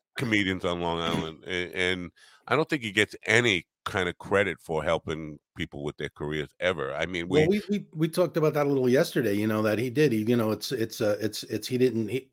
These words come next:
Speaker 2: you know, hesitate, you know, to bring some of his friends from Long Island along with him and give him, you know, either jobs writing or act. You, if you watch his movies, you see a lot of, like, you know, his brother's in a lot of his stuff. And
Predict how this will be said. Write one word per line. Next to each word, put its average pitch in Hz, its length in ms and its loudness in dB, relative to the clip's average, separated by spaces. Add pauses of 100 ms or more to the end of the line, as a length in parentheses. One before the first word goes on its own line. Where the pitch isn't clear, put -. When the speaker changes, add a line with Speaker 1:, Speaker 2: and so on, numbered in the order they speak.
(100)
Speaker 2:
you 120 80 -6
know, 113 120 0
hesitate, 117 600 -2
you 120 60 4
know, 110 120 2
to 104 60 2
bring 123 260 6
some 117 220 4
of 107 60 2
his 107 140 0
friends 120 360 4
from 110 180 2
Long 110 180 4
Island 110 320 4
along 113 340 4
with 117 140 4
him 113 160 2
and 104 160 0
give 110 160 0
him, 110 220 0 (480)
you 139 140 4
know, 104 280 4 (800)
either 120 220 2
jobs 110 380 2
writing 120 440 8
or 101 100 4
act. 110 260 4
You, 139 240 2
if 147 160 0
you 170 80 4
watch 156 240 8
his 117 140 -2
movies, 123 360 6
you 110 60 0
see 123 140 2
a 110 60 2
lot 110 180 2
of, 107 60 -6
like, 107 200 -2
you 127 80 2
know, 120 80 4
his 117 140 2
brother's 123 440 8
in 120 140 4
a 120 60 4
lot 117 200 2
of 113 60 2
his 120 140 2
stuff. 120 380 0
And 104 180 -4